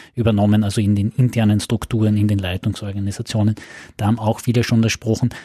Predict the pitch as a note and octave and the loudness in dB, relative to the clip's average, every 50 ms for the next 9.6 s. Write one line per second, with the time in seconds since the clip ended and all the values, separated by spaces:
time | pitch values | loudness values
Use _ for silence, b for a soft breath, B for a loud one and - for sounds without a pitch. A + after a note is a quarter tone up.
0 | B B - G#2+ G#2+ A#2+ A#2 - - - A2 A2 A2+ - - A#2+ G#2+ G2+ G2 G2 | B B -2 0 2 2 0 -2 0 0 0 0 0 0 0 0 0 0 -2 -2
1 | - - - - A2+ G#2+ G#2+ - - - A#2 G#2+ - - A#2 G#2+ G#2 G2+ G#2 G2+ | -4 -4 -4 -2 -2 0 0 -2 -2 -2 -2 -2 -2 0 0 0 2 2 2 2
2 | G#2 G#2+ G2+ B B B B B B A2+ G2+ G#2 G#2+ A2 - - - B2+ - - | 2 0 -2 B B B B B B 0 0 0 0 0 -4 -4 -4 -6 -2 0
3 | B2 A#2 A2+ A#2 A2+ A2 A2 G#2 - - G#2 G2+ G#2+ A2 G#2+ A2 B B B B | 2 2 4 4 4 4 2 2 0 0 0 2 4 2 2 0 B B B B
4 | B B B - - - - B2 A#2+ G#2 A2+ G#2 - - - B2 G#2 G#2+ G#2+ G#2 | B B B -8 -8 -2 0 0 0 2 0 -2 -2 -2 -2 -2 0 2 2 2
5 | A2 G#2 G#2+ - - G2+ G2 G2 G2+ G#2 G2+ - G2+ G2+ G2 - A2 G#2 G2+ G#2 | 2 0 0 -2 -2 -2 0 2 2 2 0 0 0 -2 0 0 0 0 0 0
6 | G2+ - - B2 A2+ G#2 G2+ F#2+ - - G#2 G2+ G2+ G2 G2+ G2+ - - G#2 - | -4 -6 -2 2 2 4 4 2 0 0 0 2 2 2 2 0 0 -2 -4 -4
7 | A#2+ G#2 G#2 A2 - G#2+ G2+ G#2 - - - A2 - - A#2+ G2+ - - G#2+ G2+ | -2 -4 -6 -6 -4 -2 -2 -2 -2 0 -4 -4 -2 -2 -4 -4 -2 0 0 0
8 | G#2 F#2+ - - - - - C3 A2 - - A2+ G#2+ - - B2+ A2 A#2 A#2+ A#2 | 0 0 -2 -4 -8 -10 -8 -8 -8 -4 -2 -4 -4 -2 -2 -2 -2 0 0 0
9 | G#2 A2 G#2+ G#2 G2+ - - - A#2 G2 - B | -2 -2 -2 -6 -6 -6 -4 -4 -4 -4 -6 B